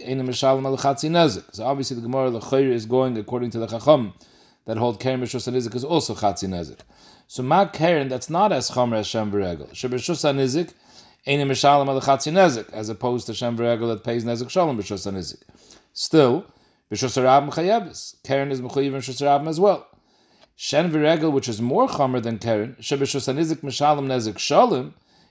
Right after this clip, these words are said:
Ein Oidin She B'Shus Harabim Chayev. If Keren is Chayev B'Shus Harabim, and Shem V'Regel is more Chomer than Keren,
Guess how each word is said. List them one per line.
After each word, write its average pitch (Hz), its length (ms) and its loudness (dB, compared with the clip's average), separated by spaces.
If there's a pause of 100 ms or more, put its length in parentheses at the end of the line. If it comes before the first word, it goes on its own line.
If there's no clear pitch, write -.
(200)
Ein 143 160 -2
Oidin 120 720 0 (420)
She - 160 -4
B'Shus 117 340 -2
Harabim 123 400 4
Chayev. 123 400 -2 (640)
If 156 360 -2
Keren 226 340 0
is 156 140 -4
Chayev 139 260 4
B'Shus 127 320 -4
Harabim, 127 460 4 (160)
and 135 160 -4
Shem 151 180 -2
V'Regel 160 340 2
is 139 120 0
more 143 180 2
Chomer 208 420 2
than 143 200 0
Keren, 135 420 -2